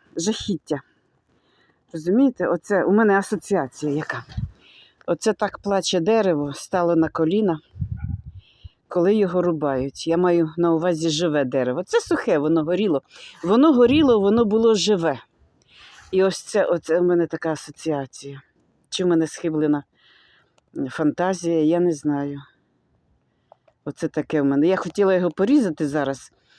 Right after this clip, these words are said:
аби не звертати на нього навіть увагу, аби забути за нього, спалити у котлі і все. Але ні. Думаю, нехай буде мені на пам'ять.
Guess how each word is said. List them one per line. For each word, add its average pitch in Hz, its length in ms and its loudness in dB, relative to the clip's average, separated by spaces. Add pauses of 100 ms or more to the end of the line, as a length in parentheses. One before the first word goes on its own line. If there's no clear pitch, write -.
(160)
аби 180 240 0
не 214 120 2
звертати 202 480 -2
на 208 120 2
нього 208 260 2
навіть 196 360 0
увагу, 185 320 0
аби 196 200 0
забути 185 520 -2
за 139 140 -2
нього, 143 240 0
спалити 240 540 0 (340)
у 156 60 -10
котлі 156 340 -2
і 185 120 0
все. 143 360 -4 (540)
Але 156 240 0
ні. 139 320 2 (1500)
Думаю, 147 320 2
нехай 151 300 -2
буде 139 320 -6
мені 156 240 0
на 147 140 -4
пам'ять. - 580 -10